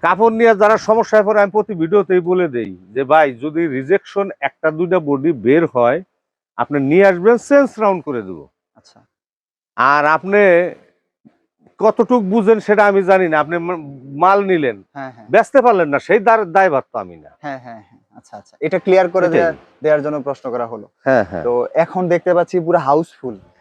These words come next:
Speaker 1: আমি কারো মাল বিক্রি করে দিতে পারবো না, কিন্তু আমি দুই টাকা কম নিতে পারবো।
Speaker 2: আচ্ছা।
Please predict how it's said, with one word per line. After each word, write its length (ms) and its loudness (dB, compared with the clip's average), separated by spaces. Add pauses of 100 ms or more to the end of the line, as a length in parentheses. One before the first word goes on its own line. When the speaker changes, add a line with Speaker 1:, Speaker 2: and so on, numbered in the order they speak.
(260)
Speaker 1:
আমি 260 2
কারো 340 2
মাল 360 4
বিক্রি 340 -4
করে 220 2
দিতে 240 -2
পারবো 260 0
না, 120 -6
কিন্তু 220 -4
আমি 160 0
দুই 180 -10
টাকা 220 0 (100)
কম 160 2
নিতে 280 -4
পারবো। 360 -10 (1000)
Speaker 2:
আচ্ছা। 220 -20